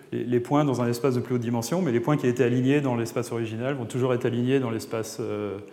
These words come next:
euh, dans l'espace, euh, de destination. Et donc il faut absolument que cette transformation soit non linéaire. Et en fait, c'est l'idée du, d'un extracteur de ca-, de, de caractéristiques. Euh,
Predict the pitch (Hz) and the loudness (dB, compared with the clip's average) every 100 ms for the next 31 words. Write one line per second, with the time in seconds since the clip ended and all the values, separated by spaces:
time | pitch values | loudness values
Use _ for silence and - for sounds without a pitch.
0 | - - - - - - 113 113 117 113 | -20 -20 -20 -20 -20 -14 -12 -10 -10 -10
1 | 113 110 - 113 - - 107 107 104 107 | -10 -10 -8 -8 -8 -10 -8 -8 -8 -8
2 | 107 113 113 113 - 156 220 - - - | -8 -8 -8 -8 -4 -4 -4 -10 -20 -20
3 | - - 113 131 123 135 156 156 156 143 | -20 -10 -4 -2 0 2 4 4 6 6
4 | 160 170 147 131 135 123 120 170 - 127 | 4 4 0 -2 -4 -4 -4 -6 -2 0
5 | 135 139 127 107 - - - - _ _ | 2 2 0 -4 -10 -16 -20 -20 _ _
6 | _ _ _ _ _ _ _ _ _ _ | _ _ _ _ _ _ _ _ _ _
7 | _ _ _ _ - - - _ _ _ | _ _ _ _ -20 -20 -20 _ _ _
8 | _ - - - _ - 117 160 160 127 | _ -20 -20 -20 _ -4 4 4 4 2
9 | 120 170 123 131 127 123 120 120 143 127 | 4 4 4 0 0 -2 -2 -4 -2 -4
10 | 113 117 120 120 107 110 110 107 107 107 | -2 -4 -4 -4 -4 -4 -4 -6 -6 -12
11 | 104 208 - - _ _ _ _ - - | -10 -10 -12 -18 _ _ _ _ -20 -20
12 | - - - - - - _ _ _ _ | -20 -20 -20 -20 -20 -20 _ _ _ _
13 | _ _ - 120 117 | _ _ -6 -4 -4